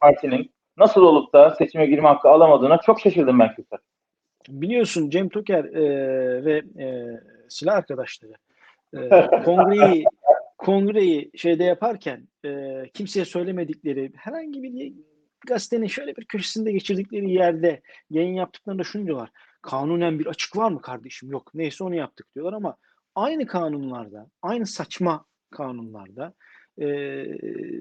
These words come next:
Speaker 2: teşkilatlanma ile ilgili şartları yerine getirmemelerinden kaynaklı seçime giremediklerinde "Buna bizim hakkımız yendi." diyorlar. Buna perhiz, buna lanet uçsun. Ben de şunu diyorum. Evet,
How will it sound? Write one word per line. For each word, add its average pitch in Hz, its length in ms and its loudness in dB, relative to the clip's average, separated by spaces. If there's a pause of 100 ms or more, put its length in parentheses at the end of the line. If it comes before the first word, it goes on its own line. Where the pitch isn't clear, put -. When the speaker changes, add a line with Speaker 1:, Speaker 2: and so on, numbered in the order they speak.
(320)
Speaker 2:
teşkilatlanma 202 880 -4
ile 214 180 -6
ilgili 170 360 -8
şartları 180 460 -8
yerine 170 260 -4
getirmemelerinden 160 1000 -4
kaynaklı 147 400 -10
seçime 170 320 -10
giremediklerinde 156 1040 -8 (320)
"Buna 202 320 -6
bizim 190 200 -4
hakkımız 180 400 -6
yendi." 110 260 -10
diyorlar. 208 340 -14
Buna 240 140 -10
perhiz, 180 340 -10
buna 170 160 -4
lanet 120 320 -10
uçsun. - 220 -8
Ben 196 120 -2
de 233 60 -6
şunu 220 240 -8
diyorum. 123 220 -10
Evet, 147 220 -4